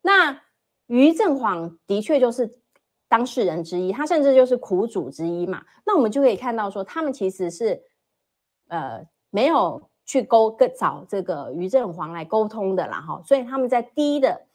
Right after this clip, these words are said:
disco 的第一期，他们就是没有做到。好，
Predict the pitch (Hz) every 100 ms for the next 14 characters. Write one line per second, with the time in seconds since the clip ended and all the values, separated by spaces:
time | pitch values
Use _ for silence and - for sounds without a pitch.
0 | _ - 285 285 202 170 160 196 196 185
1 | 180 185 175 190 185 175 170 139 - 165
2 | 139 151 131 - _ _ _ 151